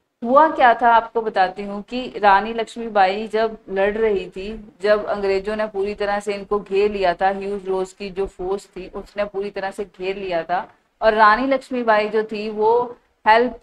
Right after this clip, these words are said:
की गुंजाइश कर रही थी कि पेशवा उनकी help करेंगे, लेकिन पीछे से तांत्या टोपे भी हार चुके थे। तो यहाँ पे झलकारी बाई ने क्या किया कि रानी लक्ष्मीबाई के जैसे कपड़े पहन के जो है वो ब्रिटिशर्स के साथ लड़ने लग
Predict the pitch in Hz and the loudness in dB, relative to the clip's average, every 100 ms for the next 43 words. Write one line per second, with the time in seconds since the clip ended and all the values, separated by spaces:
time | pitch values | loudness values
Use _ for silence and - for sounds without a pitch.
0 | - 240 247 196 _ _ _ 196 202 196 | -10 -4 -4 -6 _ _ _ -12 -4 4
1 | 208 226 240 - 208 202 208 202 208 202 | 6 4 0 -2 0 0 -4 -6 -8 -8
2 | - 220 214 196 196 220 208 202 214 208 | -8 -8 -2 -2 0 2 2 0 -4 0
3 | 190 190 202 190 190 208 202 202 214 202 | 0 0 -4 -4 -2 -2 -4 -6 -10 -12
4 | 190 220 220 214 190 185 208 202 202 196 | -8 -6 -4 2 2 2 -2 -2 -2 -2
5 | 208 214 214 180 202 - 196 180 175 180 | -2 -2 2 4 4 0 -8 -8 -10 -12
6 | 214 _ _ _ _ _ _ _ _ _ | -16 _ _ _ _ _ _ _ _ _
7 | _ _ - 226 220 208 208 220 247 254 | _ _ -6 -2 0 2 2 0 0 -2
8 | 254 _ _ _ _ _ _ - 233 220 | -4 _ _ _ _ _ _ -8 -2 2
9 | 220 202 220 247 220 214 214 214 202 190 | 6 6 6 4 4 4 -2 -2 -2 -2
10 | 190 190 208 226 208 190 214 220 202 - | 0 -2 -2 -2 2 2 0 -4 -4 -6
11 | 233 220 196 196 202 190 180 208 196 180 | -4 2 2 2 -4 -2 -2 -2 -6 -6
12 | - 202 196 185 180 190 202 196 190 185 | -4 -4 -2 -4 -4 -6 -6 -4 -2 -2
13 | 196 196 180 175 190 190 - 190 185 180 | -2 -4 -8 -8 -6 -6 -6 -4 0 -2
14 | 180 165 165 185 196 190 | -2 -8 -6 -6 -6 -6